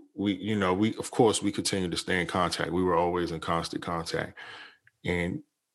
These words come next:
he was going through a rough time, but things were starting to look up, uh, as far as his job, his career. He, he, you know, he started out in Baltimore,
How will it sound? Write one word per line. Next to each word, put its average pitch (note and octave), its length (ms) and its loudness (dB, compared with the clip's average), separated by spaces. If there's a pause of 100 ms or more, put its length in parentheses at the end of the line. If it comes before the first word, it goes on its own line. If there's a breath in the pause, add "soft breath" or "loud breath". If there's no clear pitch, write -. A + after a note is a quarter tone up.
(280)
he A2+ 180 6
was G2+ 200 2
going A2 340 4
through G2 160 4
a F2+ 80 2
rough F2 260 0
time, F#2+ 380 0
but D#2 160 -6
things E2+ 280 -4
were D#2 120 -4
starting E2+ 380 2
to D#2+ 40 -2
look E2 260 0
up, E2 280 2
uh, D#2+ 240 -4
as D2+ 80 -6
far D#2+ 320 2
as D#2+ 100 -6
his D#2 240 -4
job, E2 460 2
his D#2 100 -4
career. E2 600 0 (720 loud breath)
He, F2+ 380 -6 (180)
he, F2 200 0 (220)
you F#2 80 0
know, E2 120 0
he E2 120 0
started G2 480 2
out E2+ 180 2
in E2 120 -6
Baltimore, D#2+ 720 -2